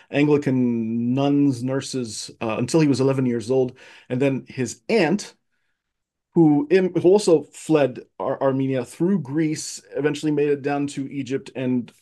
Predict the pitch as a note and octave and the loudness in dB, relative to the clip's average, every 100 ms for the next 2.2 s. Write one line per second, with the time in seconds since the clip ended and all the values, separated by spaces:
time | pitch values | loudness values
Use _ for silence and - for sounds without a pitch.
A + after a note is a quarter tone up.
0 | - C3+ C#3 C#3 C3+ - C3 B2 A#2+ - | -6 0 0 0 -6 0 2 2 0 -4
1 | B2 A#2+ A#2+ A#2+ A#2+ A2+ A2+ A2+ A2 - | -6 -4 -8 -4 -4 -4 -6 -8 -10 -12
2 | A2+ - | -12 -14